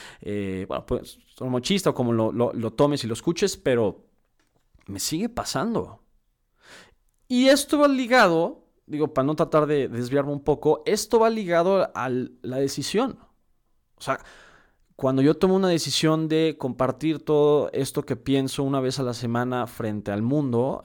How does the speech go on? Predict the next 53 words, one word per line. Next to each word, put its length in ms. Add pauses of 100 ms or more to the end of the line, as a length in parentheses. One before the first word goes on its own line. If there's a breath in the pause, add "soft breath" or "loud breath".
eh, 640 (920 loud breath)
yo 240
me 60
imaginaba 520
al 100
principio 460
puras 280
cosas 380
buenas, 500
¿no? 260
Me 140
imaginaba 460
perfecto 400
hablando 420
y 40
padre. 600
Y 180
ya 220
que 80
empezaron 300
a 20
llegar 200
a 20
venir 280
las 180
broncas, 760 (280)
y 260
puede 400
ser 120
desde 160
muy 140
chiquitas 360
a 40
muy 160
grandes, 420 (560 loud breath)
fue 140
cuando 160
me 100
di 140
cuenta 480
que 80
dije, 280 (140)
"Esto 260
no 60
está 240
nada 240
fácil". 420
<laughs> 220
Inclusive 380
me 120
río 240
cuando 140
decía, 240